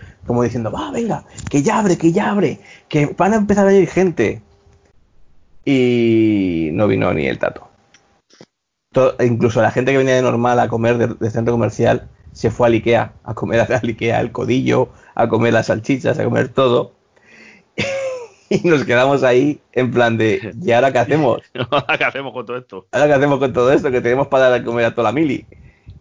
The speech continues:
Speaker 1: "No, no, eso guárdalo, guárdalo, que hasta que caduque tiene tiempo". "Vale, vale, pero es que hay mucho, que has-, hemos abierto lo que, lo que gastamos en un mes pa' un día". "Que no, que no, que se va a gastar, que se va a gastar, que mañana es oferta,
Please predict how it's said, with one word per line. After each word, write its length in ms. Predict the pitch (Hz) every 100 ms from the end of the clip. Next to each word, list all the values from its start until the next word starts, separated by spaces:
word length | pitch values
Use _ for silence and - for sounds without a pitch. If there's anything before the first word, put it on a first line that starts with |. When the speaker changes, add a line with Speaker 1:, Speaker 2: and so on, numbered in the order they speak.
| -
Speaker 1:
"No, 120 | 151
no, 320 | 175 190 - - 135 -
eso 140 | -
guárdalo, 360 | 123 120 123 185
guárdalo, 480 | 202 151 131 175 208
que 100 | 139
hasta 220 | 123 123
que 80 | 110
caduque 640 | 110 123 151 190 190 190 196
tiene 220 | 131 139
tiempo". 320 | 123 113 - 104
"Vale, 240 | 123 151
vale, 300 | 135 190 -
pero 300 | - 90 85
es 100 | -
que 200 | - 151 160
hay 80 |
mucho, 480 | 123 160 - - - - _ _ _
que 300 | - 107 95
has-, 320 | - 110 - -
hemos 240 | 123 139
abierto 520 | 151 131 147 - 139 120
lo 100 | 120
que, 580 | 117 110 107 92 73 -
lo 100 | 120
que 100 | 113
gastamos 400 | 113 - 139 135
en 100 | 127
un 140 | 113
mes 200 | 120 170
pa' 140 | - 110
un 120 | 110
día". 320 | 180 170 107 - - - _ - - - - - -
"Que 80 | 127
no, 100 | 156
que 100 | 160
no, 120 | 175
que 60 | 147
se 100 | 147
va 60 | 165
a 40 | 156
gastar, 220 | 135 113
que 60 |
se 60 | 127
va 60 | 143
a 40 |
gastar, 340 | 147 - 113
que 180 | 113 113
mañana 560 | 117 113 143 170 165 151
es 160 | 143
oferta, 600 | 123 139 175 - 214 220